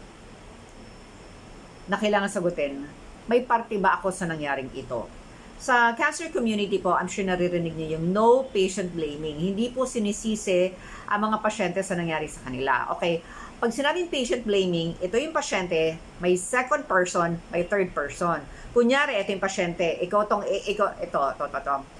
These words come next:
"Oy, naku, kasalanan mo yung Mars." Ito, bawal yon, hindi pwede yon. Pag third person, yung ibang tao, wala siya sa usapan, kasalanan niya naman talaga yun. Hindi ko usap. Yun, foul yun. Hindi yun dapat. Pero as a person like ako, ako, I had to take responsibility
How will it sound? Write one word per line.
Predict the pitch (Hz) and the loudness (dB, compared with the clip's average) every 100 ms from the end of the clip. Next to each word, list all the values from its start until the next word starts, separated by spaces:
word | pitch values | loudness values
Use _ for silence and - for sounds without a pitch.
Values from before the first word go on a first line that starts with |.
| - - - - | -14 -14 0 2
"Oy, | 622 | 4
naku, | 554 - 453 | 2 0 0
kasalanan | - 311 302 294 | 2 2 4 2
mo | 285 | 2
yung | 277 254 | 2 2
Mars." | 214 | 0
Ito, | - 160 | -2 0
bawal | 160 160 143 | 4 4 4
yon, | 151 185 143 | 4 4 2
hindi | 151 190 196 | 0 -2 0
pwede | 156 131 | 0 0
yon. | 147 180 151 - - - | 2 4 2 -4 -16 -2
Pag | 262 254 | -2 2
third | 302 302 | 0 2
person, | - 233 214 214 165 165 170 - - | 2 4 4 2 2 2 -2 -10 -4
yung | 214 277 | 0 2
ibang | 277 247 247 | 2 0 2
tao, | 208 180 208 226 208 165 - - - - | 2 2 4 6 6 4 -4 -18 -16 2
wala | 190 220 269 | 6 6 6
siya | 277 | 2
sa | 247 262 | 0 2
usapan, | 240 226 202 208 196 180 - - - | 2 4 2 4 2 0 -10 -10 -4
kasalanan | 233 240 226 202 196 185 185 | 0 4 4 6 6 6 4
niya | 175 170 | 4 4
naman | 160 156 151 | 0 -4 -2
talaga | 151 143 135 | -2 0 0
yun. | 139 165 | 0 2
Hindi | 214 208 | 2 2
ko | 165 | 0
usap. | 160 156 - 214 | -2 -4 -4 2
Yun, | 208 214 233 - | 2 2 0 -8
foul | - - 233 | 2 4 6
yun. | 185 180 135 120 - - | 6 4 0 -6 -12 -4
Hindi | 240 262 | 0 2
yun | 208 | 2
dapat. | 147 175 170 - - - - | 2 0 -2 -6 -18 -6 4
Pero | 302 302 | 6 6
as | 269 277 | 4 0
a | 294 | 2
person | 262 233 233 | 4 2 2
like | 202 196 - | 2 0 0
ako, | 165 - 151 117 - | -6 0 0 0 -4
ako, | 165 156 139 - | -4 0 0 2
I | 214 | 0
had | 226 240 254 | 2 0 0
to | |
take | 262 208 | -2 -2
responsibility | 208 208 190 180 185 170 160 - | -2 0 0 2 0 0 -4 -8